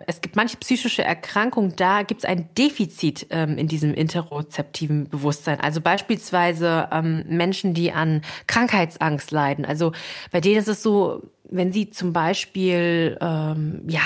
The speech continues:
ihren Herzschlag zu laut hören oder schlucken, dann denken sie, "Oh Gott, ich hab so eine ganz tödliche Erkrankung" oder so. Also die überinterpretieren das. Oder auch bei Panikstörungen, ja, also, äh, da denken manche, die kriegen einen Herzinfarkt oder so. Und da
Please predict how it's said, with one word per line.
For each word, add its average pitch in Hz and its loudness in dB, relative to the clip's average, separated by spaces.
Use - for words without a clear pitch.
ihren 170 2
Herzschlag 170 0
zu - -4
laut 156 -2
hören 180 2
oder 156 0
schlucken, 254 2
dann 147 2
denken 170 2
sie, 175 -6
"Oh - -12
Gott, - -2
ich - -6
hab - -8
so 165 -4
eine 160 0
ganz 156 0
tödliche 214 2
Erkrankung" 214 0
oder 156 -2
so. 160 -6
Also 151 -2
die 185 -4
überinterpretieren 151 0
das. - -8
Oder 156 0
auch 165 2
bei 170 4
Panikstörungen, 165 0
ja, 151 2
also, 165 2
äh, 165 -4
da 156 -2
denken 170 0
manche, 165 0
die 156 -8
kriegen 165 -2
einen 165 0
Herzinfarkt 170 0
oder 147 -6
so. 151 -8
Und 160 -4
da 190 2